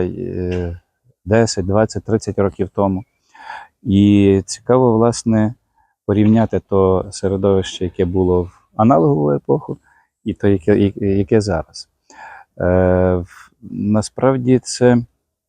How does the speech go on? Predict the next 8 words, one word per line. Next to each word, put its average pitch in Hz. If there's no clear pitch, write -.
не 98
тільки 117
про 98
плівку, 160
це -
про 101
людей, 120
це 101